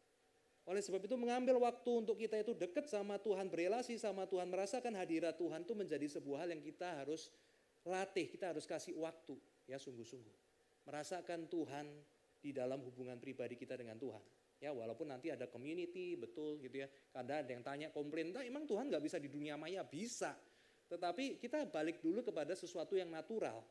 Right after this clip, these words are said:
yang, eh, bukan natural ya, yang lebih biasa ya, bahwa kita itu perlu mem-, memberikan waktu secara pribadi dengan Tuhan. Oke,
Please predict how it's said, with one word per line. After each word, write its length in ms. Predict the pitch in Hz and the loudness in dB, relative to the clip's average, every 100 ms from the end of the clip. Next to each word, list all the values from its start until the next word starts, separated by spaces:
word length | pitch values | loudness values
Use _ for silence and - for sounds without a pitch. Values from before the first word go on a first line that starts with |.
| - _ _ - | -20 _ _ -4
yang, 240 | 143 143 | -2 -2
eh, 240 | 143 139 | -4 -6
bukan 160 | 135 156 | -2 -2
natural 400 | 165 165 170 139 | 0 0 2 2
ya, 80 | 180 | 2
yang 160 | 170 | 2
lebih 240 | 185 160 151 | 0 0 0
biasa 400 | 147 180 - 127 | 0 0 -2 -4
ya, 80 | 160 | -4
bahwa 320 | 135 143 190 | 0 -2 -2
kita 240 | 196 202 | -4 -2
itu 160 | 196 240 | -2 -4
perlu 560 | 233 262 277 196 165 202 - - _ _ _ _ _ | -6 -4 0 2 2 0 -8 -20 _ _ _ _ _
mem-, 380 | 170 175 175 170 | -4 -2 0 -2
memberikan 500 | 175 175 151 214 214 196 | -2 -2 0 0 0 0
waktu 260 | 180 - 185 | -2 0 -2
secara 340 | 170 160 147 | -2 -2 -2
pribadi 560 | 147 151 127 120 113 156 - - | -2 -4 -2 -4 -4 -10 -12 -14
dengan 300 | 117 113 117 127 _ - | -10 -10 -10 -16 _ -18
Tuhan. 220 | 127 110 - _ _ _ _ _ _ _ _ _ _ _ _ _ _ _ _ _ _ _ _ _ _ _ _ | -18 -18 -20 _ _ _ _ _ _ _ _ _ _ _ _ _ _ _ _ _ _ _ _ _ _ _ _
Oke, 220 | 131 147 | -6 -2